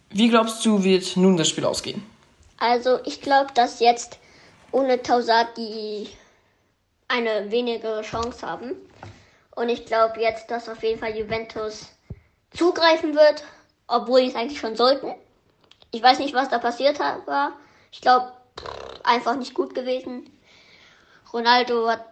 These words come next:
Speaker 2: wenn das das Spiel war, äh, Elfmeter verschossen, glaub ich. Keine Ahnung. Ähm, und dann, ja, einfach nicht gut drauf, glaub ich, gewesen.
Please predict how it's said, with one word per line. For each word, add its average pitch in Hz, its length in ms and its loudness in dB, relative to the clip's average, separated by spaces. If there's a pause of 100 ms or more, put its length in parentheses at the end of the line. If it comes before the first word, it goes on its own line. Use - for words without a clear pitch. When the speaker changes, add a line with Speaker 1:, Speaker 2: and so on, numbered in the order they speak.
(1300)
Speaker 2:
wenn 233 140 -2
das 240 140 -2
das 233 100 -8
Spiel 302 320 -4
war, 277 260 6 (360)
äh, 226 560 4 (260)
Elfmeter 285 460 0
verschossen, 403 480 -2
glaub 392 160 2 (120)
ich. - 220 -16
Keine 233 200 -4
Ahnung. 294 220 0 (500)
Ähm, 262 440 4 (560)
und 233 260 -4
dann, 240 520 2
ja, 190 300 2 (120)
einfach 277 220 2
nicht 247 180 -4
gut 240 220 -10
drauf, 269 220 4
glaub 262 200 -2
ich, 302 120 -12
gewesen. 226 540 -2